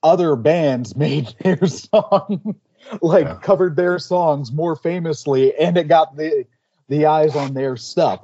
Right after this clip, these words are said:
Speaker 1: I, I get what you're saying, but I'd be like, "Nah, th-, not, not for the Misfits."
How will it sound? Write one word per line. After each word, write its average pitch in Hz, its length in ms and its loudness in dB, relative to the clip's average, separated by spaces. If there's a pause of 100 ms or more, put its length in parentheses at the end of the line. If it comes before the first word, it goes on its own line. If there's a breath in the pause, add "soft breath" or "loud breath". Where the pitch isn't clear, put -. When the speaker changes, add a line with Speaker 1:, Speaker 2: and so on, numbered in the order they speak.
Speaker 1:
I, 160 220 0
I 180 80 2
get 220 240 2
what 156 100 -4
you're 127 140 -4
saying, 113 400 -2 (340)
but - 300 -4
I'd 127 100 -8
be 135 140 0
like, 120 160 0
"Nah, 131 280 -2
th-, 107 140 -6 (120)
not, 127 360 -4
not 120 220 -2
for 127 100 -2
the 113 80 -4
Misfits." 107 520 -8